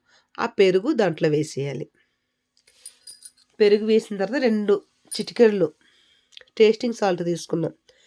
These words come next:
దాన్ని కూడా వేసేయాలి. అంటే ఇష్టమైతే వేసుకోండి, లేదంటే దాన్ని స్కిప్ చేసేసుకోవచ్చు. వేసుకుని వేగిన త-, అది లైట్గా అలాగా కలుపుకున్న తర్వాత మనము వాటర్ కొలిసి ఉంచుకున్నాం కదా,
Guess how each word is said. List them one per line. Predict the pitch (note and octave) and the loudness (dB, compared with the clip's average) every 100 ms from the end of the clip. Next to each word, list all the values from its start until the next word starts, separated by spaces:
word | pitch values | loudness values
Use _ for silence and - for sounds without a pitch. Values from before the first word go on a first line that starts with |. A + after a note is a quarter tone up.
| _ _ | _ _
దాన్ని | D#3+ E3 E3 E3+ | -4 -2 0 -2
కూడా | D#3+ F3 A3+ | -2 0 0
వేసేయాలి. | F3 D#3+ E3 D#3 | 0 0 0 0
అంటే | F#3 A#3+ - | -2 -6 -6
ఇష్టమైతే | - - F3+ G3 G3+ D#4 | -10 -4 0 0 2 2
వేసుకోండి, | G3+ F3 - F3 F3 D#4 A#4+ _ _ _ - _ _ F#3+ | 2 0 0 0 2 0 0 _ _ _ -20 _ _ -2
లేదంటే | F#3 F#3 F#3+ F3+ D4+ | 0 2 0 0 -2
దాన్ని | A3 G3 F#3+ | 0 0 -2
స్కిప్ | - - - | -4 -6 -6
చేసేసుకోవచ్చు. | - F3+ D#3+ D#3 E3+ D#3+ - C4 B4 C5 _ _ _ _ _ _ _ _ _ A3 | -4 -4 -4 -2 -2 -2 -2 -2 -2 -4 _ _ _ _ _ _ _ _ _ -2
వేసుకుని | A3 A#3 A#3 | 0 0 4
వేగిన | G#3 G3 A3 | 4 6 4
త-, | G#3 F#3 | 2 2
అది | F3+ F#3 | 4 2
లైట్గా | F#3+ F3+ F3 G3 | 2 2 0 2
అలాగా | G3 F3+ F3 E3+ - _ _ _ _ _ _ _ _ _ _ _ _ _ - | 4 4 2 0 -4 _ _ _ _ _ _ _ _ _ _ _ _ _ -2
కలుపుకున్న | G3 E3+ - G#3 | -2 -2 -2 0
తర్వాత | F#3+ F3 F3 F3+ A#3+ E4+ | 2 2 2 0 0 0
మనము | C4 G#3 G#3 G3+ G#3 A3 A3 _ _ _ _ _ _ _ - | 2 2 2 2 2 0 -6 _ _ _ _ _ _ _ 2
వాటర్ | G3 G#3+ A3 A#3 | 4 4 2 2
కొలిసి | G#3+ A3 | 4 2
ఉంచుకున్నాం | A#3 G#3+ A#3+ A3+ A3 | -2 -2 0 0 0
కదా, | G#3+ G#3+ G#3 | -2 -2 -2